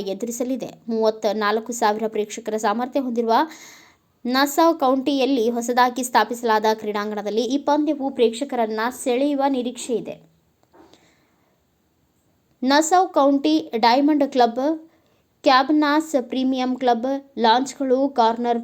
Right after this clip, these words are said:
ಕ್ಲಬ್, ಪೆವಿಲಿಯನ್ ಕ್ಲಬ್ ಮತ್ತು ಬೌಂಡರಿ ಕ್ಲಬ್‌ನಲ್ಲಿ ಆರು ಆತಿಥ್ಯ ಪ್ಯಾಕೇಜ್‌ಗಳು ಲಭ್ಯವಿದೆ. ಆದರೆ ಭಾರತ ಮತ್ತು ಪಾಕ್ ಆಟಕ್ಕೆ ಈಗ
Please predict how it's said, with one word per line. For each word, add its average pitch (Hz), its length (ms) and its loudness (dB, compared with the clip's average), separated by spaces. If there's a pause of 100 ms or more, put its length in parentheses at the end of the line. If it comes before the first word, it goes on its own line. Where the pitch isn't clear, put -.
(100)
ಕ್ಲಬ್, 233 260 0 (580)
ಪೆವಿಲಿಯನ್ 269 720 2
ಕ್ಲಬ್ 233 300 0
ಮತ್ತು 240 320 0
ಬೌಂಡರಿ 233 440 0
ಕ್ಲಬ್‌ನಲ್ಲಿ 226 540 -2
ಆರು 269 540 2
ಆತಿಥ್ಯ 247 460 -2
ಪ್ಯಾಕೇಜ್‌ಗಳು 226 560 -2
ಲಭ್ಯವಿದೆ. 214 520 -4
ಆದರೆ 185 320 -4
ಭಾರತ 202 340 -6
ಮತ್ತು 202 300 -4
ಪಾಕ್ 196 380 -2
ಆಟಕ್ಕೆ 202 400 -2
ಈಗ 226 220 -4